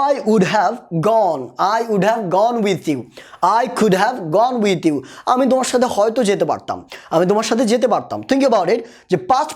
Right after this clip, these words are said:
পারফেক্ট হলে if plus past perfect থাকলে পরবর্তী অংশে would, could plus have plus ভি থ্রি।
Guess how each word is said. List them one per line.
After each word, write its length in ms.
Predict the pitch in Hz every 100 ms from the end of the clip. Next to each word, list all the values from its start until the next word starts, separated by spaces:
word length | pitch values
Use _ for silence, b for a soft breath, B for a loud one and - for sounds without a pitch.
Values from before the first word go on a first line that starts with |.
| 269
পারফেক্ট 340 | 254 262 - -
হলে 240 | 180 165 175 - B B B _ 220
if 80 | 254 - -
plus 220 | 220 208 208 -
past 180 | 247 - 220
perfect 280 | 202 180 165
থাকলে 180 | 147 160 233
পরবর্তী 320 | 202 190 170 190
অংশে 200 | 180 233 233
would, 200 | 208 233 - -
could 180 | 190 190 -
plus 240 | 175 185 190 B B -
have 180 | - 180 -
plus 200 | 165 175 - 165
ভি 80 | 202 247
থ্রি। 120 | 160